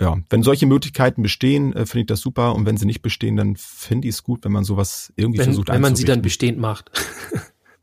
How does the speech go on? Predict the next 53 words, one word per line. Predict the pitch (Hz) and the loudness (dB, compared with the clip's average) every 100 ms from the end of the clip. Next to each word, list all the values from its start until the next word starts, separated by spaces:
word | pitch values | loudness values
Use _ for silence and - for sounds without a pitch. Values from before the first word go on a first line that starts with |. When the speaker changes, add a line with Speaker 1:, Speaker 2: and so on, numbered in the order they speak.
| _ _ - - | _ _ -18 -4
Speaker 1:
Genau. | 120 113 107 98 90 _ _ _ _ - | 2 4 4 2 -2 _ _ _ _ 0
Speaker 2:
Ja, | 143 127 202 | 2 4 4
cool. | 151 | 6
Speaker 1:
Das | 107 | 4
wär | 107 | 2
mein | 104 104 | 2 0
Speaker 2:
Kann | |
ich | 107 | 0
Speaker 1:
zweiter. | - 92 | 0 2
Speaker 2:
voll | 165 156 | 4 4
nachvollziehen. | 156 156 135 120 - 117 123 151 - _ _ | 4 2 0 0 0 0 0 -4 -8 _ _
Ähm, | - 120 120 113 117 120 117 | -4 0 0 -2 -4 -6 -2
ja, | 127 104 | -2 -2
finde | 131 123 | -4 -6
ich | - | -4
super. | 127 127 107 107 - _ _ - - - - - - _ _ _ _ _ - | -6 -2 -2 -4 -8 _ _ -16 -16 -16 -18 -20 -20 _ _ _ _ _ -2
Speaker 1:
Wir | 107 | 2
haben | 123 | 4
dann | 127 117 | 4 4
so | |
ein | 117 | 2
Büro, | 117 113 104 | 2 2 2
ne? | 95 | 2
Wenn | 101 | 2
wir | 101 | 2
erwachsen | 101 104 107 | 0 -2 -2
sind, | |
haben | 101 | 0
wir | 101 | 0
ein | 98 | 0
Büro. | 92 98 87 | 0 0 -2
Das | 92 | -4
ist | 92 | -6
dann | 92 | -4
unsere | 101 90 | -2 0
Speaker 2:
Ja, | 151 165 | 0 0
ich | |
Speaker 1:
Höhle. | 87 | 2
Speaker 2:
glaube | 160 185 202 | 2 2 0
auch, | 170 | 0
manchmal | 175 185 - 180 | 0 2 2 0
Speaker 1:
<laughs> | - | 0
Speaker 2:
können | 180 175 | -2 0
wir | 165 | 0
Erwachsenen | 147 151 165 - 165 151 | 0 -2 0 0 0 0
uns | 156 - | 0 0
dann | 156 139 | 0 -2
auch | 139 - | -4 -4
emotional | 147 156 147 - 143 135 143 147 139 | -2 0 0 -2 -2 -2 0 0 -2
vielleicht | 127 117 113 | -2 -4 -4
so | 120 | -6
ein | 117 | -4
bisschen, | 120 - 120 110 107 107 | -4 -2 -2 -2 -4 -6